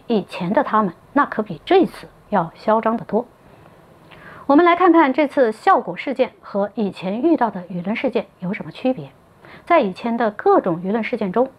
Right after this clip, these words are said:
这些人总说“法无禁止皆可为”，可这次这种声音几乎绝耳了。为什么呢？原因其实很简单，效果事件在演出内容上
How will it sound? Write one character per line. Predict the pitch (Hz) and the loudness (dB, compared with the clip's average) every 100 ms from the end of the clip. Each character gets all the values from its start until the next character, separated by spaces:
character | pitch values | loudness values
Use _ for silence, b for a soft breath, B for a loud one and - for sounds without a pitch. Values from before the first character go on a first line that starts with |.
| _ | _
这 | - | -4
些 | 220 208 | -2 0
人 | 185 196 | -2 -4
总 | - 160 | -6 -6
说 | - 220 226 B - | -2 -2 -2 B -10
“法 | 170 170 | -8 -6
无 | 185 190 | -2 0
禁 | 311 226 | 2 0
止 | - - _ | -2 -18 _
皆 | - | -4
可 | - 151 | -2 -4
为”， | 160 165 - b b b | -4 -6 -6 b b b
可 | - 156 | -8 0
这 | 277 | 0
次 | 262 - - _ _ | 0 -4 -12 _ _
这 | - 247 | -2 -2
种 | 165 | -2
声 | - 220 | -2 0
音 | 247 254 B B | 0 -2 B B
几 | - 254 | -2 0
乎 | 254 - 254 - _ - | 0 2 0 0 _ -6
绝 | - | 0
耳 | 180 196 - | 0 -2 -10
了。 | - - - - - - - B B | -20 -20 -20 -20 -20 -20 -20 B B
为 | 427 494 | 2 2
什 | - | 0
么 | 180 | -4
呢？ | 190 - _ _ _ _ _ | -6 -12 _ _ _ _ _
原 | 226 214 311 | 2 4 4
因 | 403 - | 2 -4
其 | - 214 | -2 0
实 | 208 | 0
很 | 196 190 | -4 -2
简 | 220 - | -4 -4
单， | 196 214 - _ | -4 -6 -8 _
效 | - 233 | -4 -2
果 | 180 | -2
事 | - | -6
件 | 202 208 202 | 0 -2 -2
在 | - 208 - B B | -2 -2 -2 B B
演 | 247 202 170 | 0 0 -2
出 | - 247 | -2 -2
内 | 262 370 | 4 4
容 | 240 160 | 4 2
上 | 214 | -4